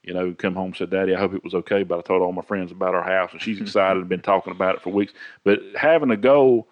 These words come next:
Speaker 1: and having it in front of you, having a vision board, having it where you can see it, y-, yeah, it, it keeps you excited. But like you just mentioned, on the days that are tough and rough and aggravating, the days that maybe pull you down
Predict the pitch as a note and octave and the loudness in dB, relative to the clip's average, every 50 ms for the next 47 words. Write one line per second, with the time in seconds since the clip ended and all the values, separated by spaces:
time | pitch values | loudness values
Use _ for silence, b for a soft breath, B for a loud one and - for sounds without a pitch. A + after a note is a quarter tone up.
0 | _ _ _ - - G#2 A#2 B2+ B2 A#2 A2 G2 F#2 - - A#2+ A#2 A2 G#2 G2+ | _ _ _ -10 -4 0 0 2 2 2 0 -2 -2 -2 0 2 2 4 2 2
1 | G#2 F#2+ G2+ G#2 A#2 A#2+ A#2+ G#2+ G2 G2+ G#2 G2+ F#2 F2+ F#2+ F2 E2+ F#2 F2+ F#2 | 2 2 2 2 2 2 0 -2 0 0 0 0 0 -2 -6 -4 -2 0 0 2
2 | F2+ F2+ F2 - _ _ _ _ _ _ _ _ _ _ - - - G#2+ A2 A#2+ | 0 -2 -4 -8 _ _ _ _ _ _ _ _ _ _ -10 -4 -2 0 0 0
3 | A#2+ G#2+ G#2+ G#2 G2 - F#2+ F2 - - G2 F#2 F#2 F#2+ - B B B B B | 0 0 0 0 0 -2 -8 -12 -8 -4 -2 -2 -2 -2 -4 B B B B B
4 | B B B B B B B _ _ C2+ - - _ - A2+ A#2 C3 C3 A#2+ G#2 | B B B B B B B _ _ -20 -20 -20 _ -4 0 2 4 4 4 2
5 | F2 - G2 G#2+ G2+ E2 F#2 G#2+ G2 - - - C3+ C#3 B2 - - A2 G2+ - | 2 2 2 2 4 4 2 0 -2 -2 -2 -2 -2 -2 -2 -2 0 0 0 0
6 | - - B2+ B2 C3 C3 B2 G#2 F#2+ F#2 F#2+ F#2+ G2+ G2 - - B2 B2 A#2 G#2 | 0 0 2 2 2 2 0 -2 -2 -4 0 0 0 0 0 -2 -4 -4 -2 -4
7 | F#2+ - - G#2 A2 A2 - - F#2 F#2 F2+ F#2 F2+ E2+ F2 G#2 G#2+ G#2 G#2 F#2+ | -4 -4 -2 -2 -2 -2 -2 -4 -6 -4 -4 -4 -6 -2 2 2 4 4 2 0
8 | - F#2 F2 E2+ E2 - - A2+ G#2+ G#2+ G2 F2+ - - D#2 E2 F2 F#2 G2 F#2+ | -4 -6 -6 -8 -8 -4 -2 2 2 2 2 0 -4 -10 -8 -2 2 2 4 4
9 | F#2 E2+ - - D#2+ E2+ F2 F2+ F2+ E2+ E2+ E2 E2 F#2+ F#2 F2+ E2 - E2+ F2 | 2 0 -4 -8 -4 -2 -2 -2 -2 -4 -6 -6 -4 -2 -2 -2 -2 -4 -8 -6
10 | E2+ F2+ G2 G2 G2 F#2+ - - - F#2+ F#2+ F#2 F2 F2+ - - - G#2+ G2+ G2+ | -2 0 2 2 0 0 -4 -8 -6 -4 -2 -2 -2 -4 -6 -4 -2 0 0 0
11 | F#2+ F2+ F2+ F2 F#2+ F#2+ F#2+ F#2+ F#2+ F#2+ F#2 F#2 E2+ | -2 -4 -4 -2 -2 -2 -2 -2 -2 -4 -6 -8 -10